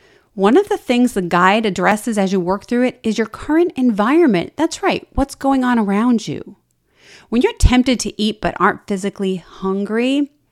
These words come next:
look at what's occurring or what's happening around you.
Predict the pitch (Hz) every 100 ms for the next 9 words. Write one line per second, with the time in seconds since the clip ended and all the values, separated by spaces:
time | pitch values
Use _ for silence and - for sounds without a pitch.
0 | _ _ _ - 214 254 349 339 311 302
1 | 285 - - 247 247 202 156 117 170 180
2 | - - - - 180 190 180 170 165 165
3 | 185 185 - -